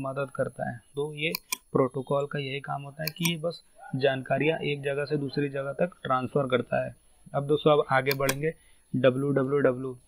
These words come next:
ज़्यादातर लोगों का इसका full form होता ही, पता ही होगा कि इसका full form होता है World Wide Web।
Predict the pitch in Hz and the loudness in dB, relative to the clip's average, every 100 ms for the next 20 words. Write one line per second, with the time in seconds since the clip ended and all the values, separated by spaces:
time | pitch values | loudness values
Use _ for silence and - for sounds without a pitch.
0 | _ _ - - - 139 143 143 151 156 | _ _ -14 -14 -2 2 4 4 4 6
1 | 151 147 147 151 - 143 147 139 - 139 | 8 6 4 2 2 2 6 6 6 6
2 | 135 131 135 139 139 _ 160 143 143 143 | 2 -2 -2 -2 -8 _ -2 2 2 2
3 | 139 139 143 - 147 - 139 139 135 135 | 0 0 -4 -2 0 4 6 6 6 0
4 | 143 156 - - - 131 131 151 170 196 | 0 -2 -14 -20 -4 6 8 8 2 -2
5 | 143 131 135 135 131 123 | 0 2 4 2 2 -4